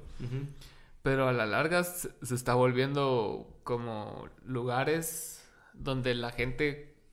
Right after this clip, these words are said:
Speaker 2: se dio cuenta que puede expresar una opinión y no importa
Speaker 1: Ujú.
Speaker 2: qué tan real o válida sea la opinión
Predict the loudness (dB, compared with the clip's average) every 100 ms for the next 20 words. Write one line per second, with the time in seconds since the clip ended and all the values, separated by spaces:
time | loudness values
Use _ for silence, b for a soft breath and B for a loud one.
0 | _ _ -2 2 2 2 0 -2 -2 -4
1 | -2 0 0 -2 -8 -4 -2 -2 -4 -6
2 | -4 -4 -4 -6 -6 -4 -2 -2 0 0
3 | -2 -4 -12 -8 -4 -2 -2 0 -2 0
4 | 0 0 0 0 2 2 0 0 0 0
5 | 0 -2 -6 -6 -6